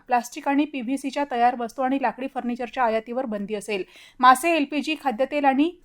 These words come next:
क्रश्ड स्टोनच्या आयातीवर मात्र हे निर्बंध लागू नाहीत. भारतीय अंतराळ संशोधन संस्था इस्रोनं आज ईओएस झिरो नाईन या पृथ्वी निरीक्षण उपग्रहाचं प्रक्षेपण केलं.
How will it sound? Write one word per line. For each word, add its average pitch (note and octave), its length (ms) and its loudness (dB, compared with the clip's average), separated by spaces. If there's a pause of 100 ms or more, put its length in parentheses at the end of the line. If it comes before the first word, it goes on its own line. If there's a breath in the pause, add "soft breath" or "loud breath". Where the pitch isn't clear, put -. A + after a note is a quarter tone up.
क्रश्ड D4+ 360 8 (100)
स्टोनच्या C#4 480 2
आयातीवर B3+ 480 4
मात्र C4+ 380 0
हे B3 100 -4
निर्बंध A#3 420 -4
लागू A3 320 0
नाहीत. G3+ 260 -4 (460 soft breath)
भारतीय D#4+ 560 8
अंतराळ D4 460 6
संशोधन C#4 760 0
संस्था C#4 480 -2
इस्रोनं B3+ 460 -2 (120)
आज B3 320 0
ईओएस C4+ 640 -2 (120)
झिरो B3+ 240 -4
नाईन B3 260 -2
या C#4 160 0
पृथ्वी C#4 320 -10
निरीक्षण C4 420 -8
उपग्रहाचं A#3+ 560 -4
प्रक्षेपण A3+ 540 -12
केलं. A3+ 200 -4